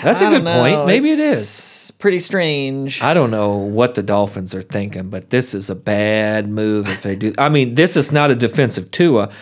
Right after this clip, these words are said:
Speaker 1: I'm not convinced Tua's any good either. Uh,
Speaker 2: Really?
Speaker 1: 'cause I don't think he's been
Speaker 2: I thought he used to be your guy.
Speaker 1: He was my guy at
Speaker 2: Okay.
Speaker 1: Alabama, won a national championship,
Speaker 2: Right.
Speaker 1: came in,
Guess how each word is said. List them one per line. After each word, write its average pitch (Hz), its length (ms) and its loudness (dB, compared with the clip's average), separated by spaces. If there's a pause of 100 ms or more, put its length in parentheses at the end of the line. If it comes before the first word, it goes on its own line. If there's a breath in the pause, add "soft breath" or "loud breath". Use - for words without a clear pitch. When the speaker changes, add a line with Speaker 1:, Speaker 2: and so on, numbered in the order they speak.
(160 loud breath)
Speaker 1:
I'm 180 160 4
not 143 180 2
convinced 117 460 0
Tua's 120 320 2
any 107 160 -2
good 101 240 -2
either. 143 420 2 (800 soft breath)
Uh, 85 100 -4
Speaker 2:
Really? 127 160 0
Speaker 1:
'cause 131 140 2
I 147 100 2
don't 151 180 2
think 131 200 0
he's 113 240 -2
been - 160 0
Speaker 2:
I - 20 4
thought 247 200 4
he 254 180 2
used 240 160 2
to 220 60 -4
be 214 100 2
your 190 160 4
guy. 165 420 2
Speaker 1:
He 185 140 4
was 262 260 4
my 208 140 4
guy 160 160 4
at 143 60 4
Speaker 2:
Okay. 143 60 4 (120)
Speaker 1:
Alabama, 139 400 2
won 143 160 4
a - 20 2
national 143 420 2
championship, 160 640 2
Speaker 2:
Right. 175 240 2 (280 loud breath)
Speaker 1:
came 160 260 2
in, 160 280 4